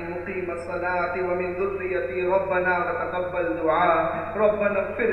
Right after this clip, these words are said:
لي ولوالدي وللمؤمنين يوم يقوم الحساب. اللهم إنا نسألك الجنة الفردوس ونعوذ بك من النار،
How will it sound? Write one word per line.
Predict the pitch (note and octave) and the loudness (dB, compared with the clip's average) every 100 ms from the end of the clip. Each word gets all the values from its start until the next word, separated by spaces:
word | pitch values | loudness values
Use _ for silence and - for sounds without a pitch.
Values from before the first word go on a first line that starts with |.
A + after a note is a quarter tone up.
| F#3+ | 2
لي | A3 G3 | 0 2
ولوالدي | G3 F#3+ F#3 F#3+ F3+ F3+ G#3+ G#3+ G3 | 0 0 0 2 2 0 0 2 4
وللمؤمنين | F#3+ F3+ F3+ F3+ F3+ F3+ F3 F3+ G#3 F3+ | 4 4 2 0 -2 -4 -4 -4 -4 -2
يوم | F3 F3+ F3+ E3 | -2 0 0 2
يقوم | D#3+ D#3 F3+ F3+ D#3 | 2 2 2 0 0
الحساب. | D#3+ D#3+ D#3 D#3 D3+ D#3+ D#3+ D#3+ D#3 - - - | -2 -2 -4 -4 -2 2 4 4 2 -2 -4 2
اللهم | A3+ G#3 F#3 G3 G3+ G3 F#3+ G#3+ G#3 | 4 6 6 6 4 4 4 2 2
إنا | G3+ A3 G#3+ G#3 G3 G3+ | 4 4 4 4 4 2
نسألك | G3+ - A#3 A3 A3 | 0 0 0 2 2
الجنة | A3 F#3+ A#3 B3+ G#3+ G3 - | 2 4 4 4 4 2 2
الفردوس | F3 - F#3 - E3 F#3 F#3 F3 - - - - | 2 2 0 2 4 6 6 4 4 0 -2 0
ونعوذ | - - F#3+ A#3 G3+ G#3+ F#3+ | 2 4 4 2 2 2 4
بك | G#3+ G#3 F3 E3 | 2 4 4 2
من | F3 E3+ | 0 -2
النار، | E3 D3 D#3 E3 D#3+ D3 | -2 -2 -2 0 0 -2